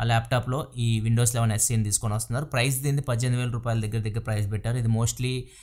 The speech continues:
ఎవరైతే స్టూడెంట్స్ and టీచర్స్ ఉంటారో వాళ్ళ కోసం తీసుకొస్తున్నట్లయితే Microsoft చెప్తూ ఉంది. ప్రజెంట్ ఆన్‌లైన్ క్లాసెస్ ఇవి నడుస్తూ ఉన్నాయి కదా, so అఫోర్డబుల్గా, ఆ, ఒక ల్యాప్టాప్ తీసుకురావడానికి అయితే వీళ్ళు ట్రై చేస్తున్నట్లున్నారు. చూడాలి మరి ఇది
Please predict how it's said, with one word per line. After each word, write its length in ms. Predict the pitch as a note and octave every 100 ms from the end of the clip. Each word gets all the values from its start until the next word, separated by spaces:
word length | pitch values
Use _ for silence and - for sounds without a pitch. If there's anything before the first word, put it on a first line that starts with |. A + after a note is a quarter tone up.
| - _
ఎవరైతే 680 | A2+ A#2 A#2 A#2+ A#2 A#2 - -
స్టూడెంట్స్ 460 | - C3 B2+ B2
and 120 | A#2+
టీచర్స్ 380 | A#2 A2+ A#2+ -
ఉంటారో 200 | A2+ B2
వాళ్ళ 180 | G#2+ A2
కోసం 360 | A2+ A2+ A#2+ A2+
తీసుకొస్తున్నట్లయితే 800 | A2+ - A2 A#2 G#2+ G#2 G2+
Microsoft 540 | A2+ G2 A2+ - A2 -
చెప్తూ 240 | G#2 A#2
ఉంది. 200 | G#2+ A2
ప్రజెంట్ 340 | B2 A2 A#2 A2
ఆన్‌లైన్ 320 | G#2+ A2 G#2+
క్లాసెస్ 360 | G#2+ G#2+ G#2
ఇవి 80 | A2+
నడుస్తూ 340 | G#2 G#2+ - A2
ఉన్నాయి 220 | G#2 G2+
కదా, 200 | G#2+ D#3 - - - -
so 60 | G#2
అఫోర్డబుల్గా, 760 | A#2+ A#2 A#2 A#2 A2+ A2+ A#2 - - _
ఆ, 140 | G#2+ G2+
ఒక 540 | G2 A2 G2+ G2 G2 - _ _ - B2 A2+
ల్యాప్టాప్ 440 | A2 A2+ - A2
తీసుకురావడానికి 560 | A#2+ A2+ A#2 G#2 G2 G#2+
అయితే 140 | A2
వీళ్ళు 100 | A2+
ట్రై 180 | G#2+ G2+
చేస్తున్నట్లున్నారు. 680 | G#2 G#2 G2+ G2 A2 G2+ -
చూడాలి 320 | E3+ A#2+ G#2+
మరి 220 | G#2 C3 E3+ A2+
ఇది 420 | G2+ G2+ G2 G2